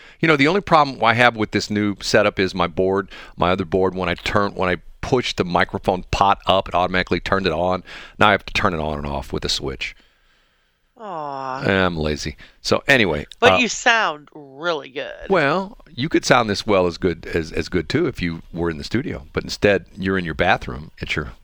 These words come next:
Speaker 1: at your, you know, at, at
Speaker 2: <laughs>
Speaker 1: a location to
Speaker 2: I'm
Speaker 1: be
Speaker 2: in my closet,
Speaker 1: at undis-,
Speaker 2: Brad.
Speaker 1: undisclosed location. <laughs> Oh, okay. Um,
Speaker 2: <laughs>
Speaker 1: an update on my diet. By the way, if you live in Houston, you know, you know, we,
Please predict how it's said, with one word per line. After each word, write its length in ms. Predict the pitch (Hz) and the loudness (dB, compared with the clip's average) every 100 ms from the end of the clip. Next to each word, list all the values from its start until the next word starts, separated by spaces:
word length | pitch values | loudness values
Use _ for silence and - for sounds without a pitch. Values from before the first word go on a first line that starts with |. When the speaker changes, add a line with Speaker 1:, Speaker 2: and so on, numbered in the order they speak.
| _ | _
Speaker 1:
at 200 | - - | -8 -6
your, 200 | 85 73 - | -4 -6 -6
you 80 | 92 | -8
know, 160 | 71 - | -6 -4
at, 180 | 82 - | -6 -4
at 680 | - - - - - - | -4 -4 -6 -8 -16 -10
Speaker 2:
<laughs> 0 | |
Speaker 1:
a 140 | - 85 | -6 -2
location 460 | 92 - 101 - | -2 2 2 2
to 60 | 87 | -4
Speaker 2:
I'm 80 | 92 | 0
Speaker 1:
be 60 | 95 | 2
Speaker 2:
in 40 | |
my 140 | 185 151 | 2 0
closet, 520 | - 175 156 151 104 | -2 4 6 6 2
Speaker 1:
at 40 | |
undis-, 440 | - 110 107 110 - | 2 2 2 0 0
Speaker 2:
Brad. 120 | 117 | 0
Speaker 1:
undisclosed 760 | 113 113 - 104 - 117 98 | 2 0 0 -2 2 2 2
location. 580 | 98 92 - 120 - 69 - - - - | 0 0 2 0 -2 -12 -12 -12 -12 -8
<laughs> 80 | - - - - - - - - - - - - - | -6 -6 -8 -14 -18 -16 -6 -6 -6 -12 -10 -8 -2
Oh, 300 | 120 - 139 - - 151 - | 0 2 0 -2 -8 -8 0
okay. 400 | - 156 - 90 - - - - - | 4 4 4 2 0 -12 -12 -6 4
Um, 240 | 104 92 | 6 6
Speaker 2:
<laughs> 0 | |
Speaker 1:
an 960 | - - 180 151 - 165 - 156 113 110 | 2 2 2 2 -4 -6 -6 -4 0 2
update 480 | 120 143 - 127 120 | 2 2 4 2 4
on 160 | 107 101 | 2 2
my 160 | 95 | 2
diet. 520 | 87 82 92 85 78 | 0 2 4 4 2
By 120 | - 120 | 2 2
the 80 | |
way, 160 | 98 98 | 2 0
if 120 | 90 | 0
you 100 | 123 | -2
live 200 | 110 110 | 2 2
in 100 | 95 | 0
Houston, 480 | 78 98 - 110 101 - | -4 -6 -4 -8 -8 -10
you 140 | 98 | -2
know, 160 | 98 95 - | 0 0 -2
you 100 | 107 | -2
know, 160 | 92 95 | -2 -4
we, 160 | 98 | -10